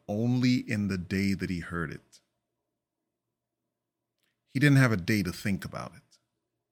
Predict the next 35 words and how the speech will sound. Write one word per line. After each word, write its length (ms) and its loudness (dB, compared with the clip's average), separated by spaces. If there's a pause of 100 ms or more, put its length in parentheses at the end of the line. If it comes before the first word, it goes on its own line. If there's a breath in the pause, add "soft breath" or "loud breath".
(960)
In 220 4
the 80 2
day 260 4
he 200 2
heard 300 2
it, 320 -6 (1700)
he 120 0
had 220 0
to 200 -6
act. 460 -2
He 160 -10
either 540 -4 (180)
let 260 0
it 140 -2
stand 600 2 (600)
by 140 -4
not 260 -2
doing 240 2
anything, 540 0 (540)
or 220 0
he 240 -2
interposed. 840 -2 (1080)
But 120 -2
he 120 0
had 280 0
to 60 -2
do 200 0
it 120 -2 (260)
in 280 0
the 100 -2
day 280 -2
that 160 -6
he 100 -4
heard 300 -8
it. 260 -20